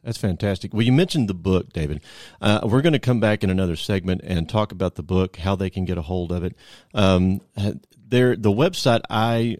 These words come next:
found for you guys was david w crocker dot com. Uh, is there another website that, that people should go to, to learn more about Operation Inasmuch?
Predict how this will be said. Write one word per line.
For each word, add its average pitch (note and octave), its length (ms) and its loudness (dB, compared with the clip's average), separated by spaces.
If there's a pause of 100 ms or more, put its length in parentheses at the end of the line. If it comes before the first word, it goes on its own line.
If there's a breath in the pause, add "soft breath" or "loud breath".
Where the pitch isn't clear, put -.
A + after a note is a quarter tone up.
(280)
found F2+ 480 -2
for F#2+ 220 -2
you G2 240 -2
guys E2+ 460 -4
was F2+ 500 -2 (120)
david G2+ 340 -4
w F#2+ 340 -6
crocker F#2 340 -8
dot E2+ 260 -8
com. E2+ 500 -4 (480)
Uh, F#2+ 200 2
is G#2 140 0
there G#2 120 4
another B2+ 320 4
website A2 600 0
that, F#2+ 300 -6
that - 360 -10
people G2+ 220 -6
should F2+ 180 -6
go F#2+ 140 0
to, G2 140 -4
to E2+ 60 -4
learn F#2 200 0
more F2 200 -2
about E2+ 180 -6
Operation E2 480 -6
Inasmuch? D2 400 -8